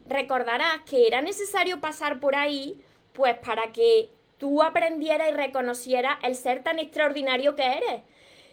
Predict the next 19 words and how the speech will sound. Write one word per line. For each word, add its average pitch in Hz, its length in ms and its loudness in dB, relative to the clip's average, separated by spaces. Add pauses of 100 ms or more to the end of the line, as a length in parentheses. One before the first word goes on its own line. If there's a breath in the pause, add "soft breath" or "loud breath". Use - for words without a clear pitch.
(100)
Que 320 140 -4
tuviste 330 340 -2
que 453 100 0
pasar 392 400 -2
por 311 600 6
esa 302 340 0
relación 320 840 2
o 302 160 -2
por 277 160 4
esa 302 300 -2
persona 285 540 0
que 262 120 0
tanto 262 280 0
daño 254 280 0
te 247 120 0
hizo 294 600 -4 (380 loud breath)
y 262 100 -10
que 269 120 2
liberaste 269 520 0